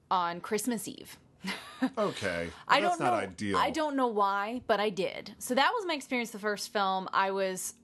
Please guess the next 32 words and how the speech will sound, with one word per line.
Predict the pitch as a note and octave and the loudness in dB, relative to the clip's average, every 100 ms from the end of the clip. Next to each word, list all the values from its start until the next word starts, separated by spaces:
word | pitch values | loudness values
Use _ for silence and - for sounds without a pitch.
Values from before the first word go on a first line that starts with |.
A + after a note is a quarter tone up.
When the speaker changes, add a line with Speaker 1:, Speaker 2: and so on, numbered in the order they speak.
| - | -14
Speaker 1:
horrified, | - C4 B3 A#3+ A#3 A3+ A3 A3 - | 2 2 2 2 2 2 2 0 -2
invigorated. | G3+ F3 G3+ G3+ G3+ G3 G3+ F#3+ - | -4 0 0 2 2 2 2 2 2
I | F#3 F3+ | 0 0
thought | F3+ F#3+ | 0 0
it | F3+ | 0
was | G3+ F3+ | -2 -6
really | F#3 G#3+ G3+ | 0 0 0
good. | E3+ G#3+ G3+ F#3+ F#3 F3 F#3+ - - - - - | 0 2 4 2 0 -4 -12 -14 -20 -20 -14 -2
But | B3+ B3+ | 2 2
then | C#4+ D4 C#4 | 2 0 0
I | - | 0
guess | A3 C4 D4+ | 2 2 2
what | B3+ A3 | 0 0
happened | - C#4+ D#4+ A#3 F#3+ | 0 0 0 -2 0
is, | F3 E3+ E3+ - - | 0 0 -2 -4 0
as | G#3+ A#3 | 2 2
all | A#3 | 0
the | G#3+ | -2
sequels | A#3+ C4 B3 G#3+ | -4 -4 -2 -4
kept | - G3+ F#3+ | -4 -4 0
rolling | F#3+ F3+ F#3+ | -2 0 0
out, | G#3 - | 2 0
I | - F#3+ | 0 0
had | A#3+ B3 | 0 -2
the | G3+ | -2
misconception | F#3+ - F#3+ F3+ E3+ F3 | -6 -4 -2 -2 -4 -4
that | E3+ | -2
a | D#3+ | -2
lot | E3 F3+ G3 F#3 | 0 2 2 2
of | E3 | -6
people | - F#3 D3+ | -12 -8 -6
have, | D#3 - G3 D#3 - - | -4 2 2 2 -2 -12